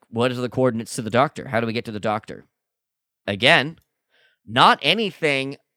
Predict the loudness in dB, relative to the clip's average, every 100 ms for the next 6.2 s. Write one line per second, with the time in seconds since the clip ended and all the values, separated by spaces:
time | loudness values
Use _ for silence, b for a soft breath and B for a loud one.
0 | _ _ _ _ _ -8 2 4 2 -2
1 | -6 -2 0 -2 -2 -6 -6 -8 -6 -4
2 | -4 -4 -8 -4 -4 -4 -8 -4 -2 -2
3 | -2 -4 -4 -14 _ _ _ 2 2 2
4 | -4 -2 -2 0 -2 -2 -4 -2 -4 -4
5 | -4 -2 -2 -2 -2 -2 0 -4 -2 -4
6 | -4